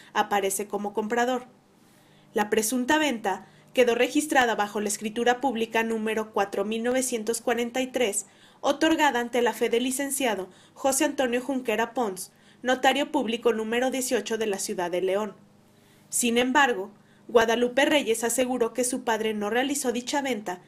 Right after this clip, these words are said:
y que han aparecido una serie de irregularidades durante todo el proceso de demanda. En tanto, los trescientos veintidós vecinos que posteriormente adquirieron lotes en dicho predio, se les ha llamado a juicio,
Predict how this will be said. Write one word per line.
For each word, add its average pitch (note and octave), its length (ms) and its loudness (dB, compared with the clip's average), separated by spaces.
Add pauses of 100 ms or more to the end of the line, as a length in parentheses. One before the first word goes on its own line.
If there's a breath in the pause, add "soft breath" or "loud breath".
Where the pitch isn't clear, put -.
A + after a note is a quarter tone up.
(320 loud breath)
y C4 140 0
que C#4+ 100 4
han D4 200 4
aparecido D4+ 520 0
una A#3 160 -2
serie A#3 300 2
de B3 80 2
irregularidades B3 840 0
durante G3+ 320 -4
todo G#3+ 260 -4
el G#3+ 100 -4
proceso G#3 500 -6
de F#3+ 100 -4
demanda. G#3 480 -4 (1500)
En A3 220 -2
tanto, G#3+ 460 2 (420 soft breath)
los B3 180 4
trescientos C#4 480 2
veintidós C#4 420 2
vecinos C4+ 480 -2
que A3+ 100 0
posteriormente A3+ 800 -2
adquirieron A3 720 -2
lotes A3+ 480 0
en G3+ 80 -6
dicho A3 320 -4
predio, G3+ 360 0 (340 loud breath)
se B3+ 180 4
les C4 200 2
ha B3 80 4
llamado A3 380 0
a G3+ 60 -2
juicio, C4+ 420 -2